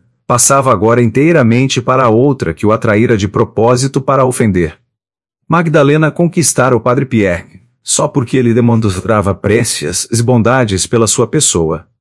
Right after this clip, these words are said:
E o que diria dela ao padre, a Magdalena? De que invenções seria capaz a sua imaginação? Não acreditava que a Magdalena tivesse um interesse sincero pela felicidade futura e eterna da louca inglesa,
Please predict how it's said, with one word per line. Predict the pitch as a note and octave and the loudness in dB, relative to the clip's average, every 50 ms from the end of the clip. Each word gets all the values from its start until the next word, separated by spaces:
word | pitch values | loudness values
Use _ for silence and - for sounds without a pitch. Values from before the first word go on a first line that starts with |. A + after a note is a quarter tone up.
| _ _ _ _ _ - | _ _ _ _ _ -4
E | A#2+ | -2
o | C3 B2 | -2 0
que | - D3+ | 0 0
diria | C3 A#2+ B2 B2+ A#2+ C3+ B2 | 0 2 2 2 2 2 2
dela | G2 G#2+ A2+ A2+ A2+ | 2 2 2 2 2
ao | G#2+ G#2 | 0 0
padre, | - G2 G2 F#2+ F#2+ F#2+ F2 D2+ - - _ - | 0 0 0 0 0 0 -2 -4 -6 -14 _ -6
a | - G2 | -2 0
Magdalena? | G2+ G#2+ G2+ F2 G2+ G2 A#2+ B2 B2 A#2 G#2 G#2 A2 G#2 - _ _ _ _ _ _ _ _ _ _ - | 0 0 0 0 0 2 2 2 2 2 2 0 0 -2 -4 _ _ _ _ _ _ _ _ _ _ -2
De | D3 F#3 | -2 -2
que | E3+ - | 0 0
invenções | F3 E3 D3+ D#3 C#3+ A#2+ - D#3+ F3+ F#3+ E3+ | 0 2 2 2 2 2 0 0 2 2 0
seria | - - D3 B2 C#3 D3+ C#3 | 0 0 0 2 2 0 0
capaz | - C3+ - - B2 B2+ B2+ A#2+ | -2 -4 -2 0 0 0 2 0
a | A#2+ | 0
sua | - - - B2 | -2 0 0 2
imaginação? | A2+ A2+ A2 G2+ A2 A#2+ B2 A#2+ - - D3+ C#3 A2+ F2 - _ _ _ _ _ _ _ _ _ _ - | 2 2 2 2 2 2 2 0 0 0 0 -2 -2 -2 -6 _ _ _ _ _ _ _ _ _ _ -2
Não | D#3+ F3 E3 | 0 0 0
acreditava | D3 - D#3+ D#3 C#3+ C#3 - - C#3+ C#3 A#2 A2+ G#2 | 2 0 0 0 0 0 0 0 0 2 2 0 0
que | - A#2 | 0 2
a | A2 | 2
Magdalena | A2 A#2+ B2+ A#2+ B2+ A#2+ B2+ A#2+ A2+ A#2+ C3 B2+ A2+ G2+ | 2 2 0 0 0 2 2 2 2 2 2 2 0 0
tivesse | - - F#2 G2 G#2+ G#2+ - C#3 | -2 -2 -2 0 0 0 0 0
um | C#3 | 0
interesse | B2+ - C#3+ B2+ C3+ C#3 - D3 | 0 0 0 0 0 0 0 -2
sincero | C#3 - D3+ C#3 A2+ - - C#3 C#3+ C#3+ B2 A2 | -2 0 0 0 0 0 2 2 2 2 0 0
pela | - A#2 A2 G2+ | 0 0 0 0
felicidade | - C#3 C3+ C3+ A#2 - B2 G2 A2 G#2+ G2 G2 F2+ | 0 0 0 0 0 0 0 0 0 0 0 0 -2
futura | - A#2+ G#2+ - - C3 C3 A#2+ G2+ F#2+ - | -2 -4 -4 -2 0 0 2 2 0 -2 -2
e | B2+ C3+ | 0 0
eterna | C3+ B2 - - - D#3 D#3+ D#3+ D#3 D#3+ D3 | 0 0 -2 -2 -2 0 0 2 2 0 0
da | C3+ D3 C#3 | 0 2 2
louca | C3 B2+ C#3 E3 D#3 D#3+ F3 | 2 4 2 2 2 2 0
inglesa, | E3+ E3+ C#3 A#2+ A2+ G#2 - - - - - - | 0 0 2 2 0 0 0 -2 -4 -4 -6 -6